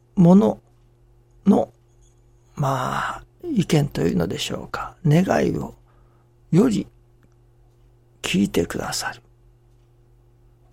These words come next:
まあ、そういうところがあるようですね。誰でも彼でもの願いを等しく同じように聞いて叶えてくださる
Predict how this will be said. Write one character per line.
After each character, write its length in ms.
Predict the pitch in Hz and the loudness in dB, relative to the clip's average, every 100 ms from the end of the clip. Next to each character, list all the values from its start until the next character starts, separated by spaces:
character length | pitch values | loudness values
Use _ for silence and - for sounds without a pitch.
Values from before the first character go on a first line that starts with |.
| _ _ _ _ _ _ _ _ _ _ _ _ _ - _ _ _ - | _ _ _ _ _ _ _ _ _ _ _ _ _ -20 _ _ _ -8
ま 140 | 117 | -6
あ、 40 | - | -6
そ 300 | - 151 160 | 0 2 4
う 60 | |
い 100 | 185 | 2
う 140 | 170 165 | 0 -2
と 120 | 156 | -2
こ 160 | - | 0
ろ 100 | - | -2
が 320 | 151 135 - - | -2 -6 -6 -4
あ 60 | |
る 140 | 165 123 | -2 -4
よ 140 | - | -6
う 80 | - | -8
で 100 | - | -10
す 160 | - 135 | -8 -8
ね。 240 | 165 170 - _ _ _ _ _ - - - _ _ _ _ _ - | -8 -10 -14 _ _ _ _ _ -20 -20 -20 _ _ _ _ _ -4
誰 280 | 127 127 185 | 0 2 4
で 160 | 196 | 6
も 340 | 190 190 190 - - | 8 6 4 -4 -4
彼 240 | - 175 | 2 2
で 160 | 185 185 | 4 4
も 160 | 175 | 6
の 180 | 175 175 | 6 4
願 460 | 165 175 - - - | 4 2 2 0 -2
い 60 | |
を 200 | 170 - - - - | -4 -8 -12 -10 -2
等 100 | 226 | 0
し 160 | - - | -2 -4
く 160 | 160 | -4
同 340 | 156 139 170 202 | 0 2 2 0
じ 220 | 208 247 | -2 0
よ 200 | - - | 0 0
う 40 | |
に 240 | - - - | -2 -6 -8
聞 220 | - 156 | -4 -4
い 80 | 160 | -2
て 340 | - 220 - - | -4 -4 -6 -4
叶 280 | 139 160 196 | 0 2 2
え 380 | 185 92 - - _ | 2 0 -2 -6 _
て 120 | 175 | -6
く 120 | - | -4
だ 140 | - - | -6 -6
さ 180 | - | -8
る 80 | - | -10